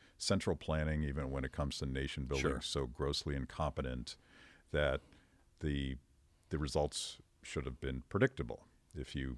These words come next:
Speaker 1: understood how government fails? Or is there sort of an incentive problem, and that,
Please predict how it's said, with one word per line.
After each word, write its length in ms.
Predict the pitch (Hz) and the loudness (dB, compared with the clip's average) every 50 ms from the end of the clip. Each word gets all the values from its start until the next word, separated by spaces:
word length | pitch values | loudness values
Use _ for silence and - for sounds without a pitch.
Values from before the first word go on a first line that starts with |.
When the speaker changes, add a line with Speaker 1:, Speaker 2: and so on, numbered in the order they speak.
| - - | -8 -6
Speaker 1:
understood 640 | - 71 65 67 - - - 76 69 67 64 64 69 - - - | -6 -4 -4 -4 -6 -4 -2 0 0 0 -2 -4 -8 -12 -12 -8
how 160 | 71 69 65 | -4 -4 -4
government 440 | 64 - 65 62 65 62 62 58 57 | -2 -2 -4 -4 -2 -4 -6 -6 -4
fails? 480 | - - 85 85 80 76 76 - - - - - - - - - - - - - - - - | 0 2 4 4 4 4 2 0 -6 -12 -16 -20 -20 -20 -20 -20 -20 -20 -20 -20 -20 -10 0
Or 260 | 98 101 110 113 113 | 6 8 10 12 12
is 260 | 104 95 85 - - - | 10 10 8 4 4 4
there 120 | - 90 82 | 2 2 2
sort 240 | - - - 87 | 4 4 4 4
of 120 | 80 69 67 | 4 2 0
an 80 | 73 | 0
incentive 720 | 71 69 67 65 - - - - 87 82 78 76 69 - - | 0 0 0 -2 -2 -2 0 2 4 4 4 2 0 -4 -6
problem, 460 | - - 69 65 62 - 65 64 64 | 0 2 2 2 2 0 -2 -2 -2
and 80 | 64 65 | -2 0
that, 140 | 71 69 | 0 0